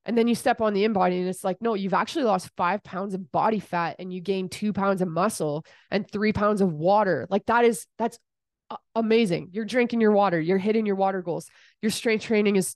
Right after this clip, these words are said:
is, is, like, working. And as a result, you're losing body fat, which is a direct relation to your health.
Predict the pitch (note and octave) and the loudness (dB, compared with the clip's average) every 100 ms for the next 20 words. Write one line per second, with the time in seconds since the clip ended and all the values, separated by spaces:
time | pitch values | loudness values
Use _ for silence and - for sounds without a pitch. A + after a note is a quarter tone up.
0 | - F#3+ - - _ - - F#3+ F3 E3+ | -4 -4 -4 -14 _ -12 -2 0 2 0
1 | E3 F#3+ A3 G#3+ F3 D#3+ - _ _ F#3+ | 0 2 2 2 0 -2 -6 _ _ 0
2 | G#3 G3 G#3 G#3 G3+ G3 G3+ G#3 F#3 G3 | 2 4 2 4 2 2 2 2 0 -2
3 | F#3 F#3+ G#3 G3 F3 F#3 A3+ G#3 A3 E3+ | 0 0 0 -2 -4 -4 -6 -2 -2 -2
4 | A#3+ G#3 F#3 G3+ G3+ G#3+ G#3 G3 G3 F#3+ | -4 -2 -2 -2 -2 -6 -4 -2 -2 -2
5 | - F3+ - G3+ F3 G#3 F#3+ - - G3+ | -2 -8 -8 -12 -2 0 0 -4 -6 -2
6 | G3+ E3+ - | 0 -2 -8